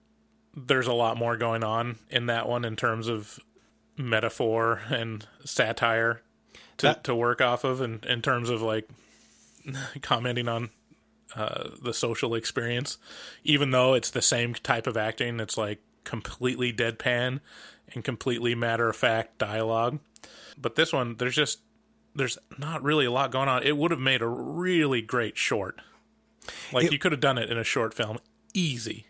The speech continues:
Speaker 2: It
Speaker 1: You could
Speaker 2: would have
Speaker 1: done
Speaker 2: made
Speaker 1: this
Speaker 2: a
Speaker 1: in
Speaker 2: good
Speaker 1: twenty
Speaker 2: short.
Speaker 1: minutes.
Speaker 2: Yeah, it would have made a good short, but I appreciate the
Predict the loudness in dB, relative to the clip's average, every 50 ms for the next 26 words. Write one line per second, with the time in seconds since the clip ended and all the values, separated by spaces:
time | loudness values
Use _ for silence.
0 | 0 0 2 4 8 8 8 8 8 6 6 4 4 2 0 0 2 2 2 2
1 | 2 0 0 -2 -4 -8 -10 -14 -10 -2 2 2 4 4 4 4 4 4 4 4
2 | 4 2 2 0 0 -2 -2 -2 0 0 2 2 2 2 0 _ -8 2 2 2
3 | 2 2 -2 _ _ _ _ _ _ _ _ _ _ _ _ _ _ _ _ _
4 | _ -2 2 4 6 6 6 6 4 2 0 0 0 2 2 2 4 4 2 2
5 | 0 -2 0 2 2 2 2 0 -2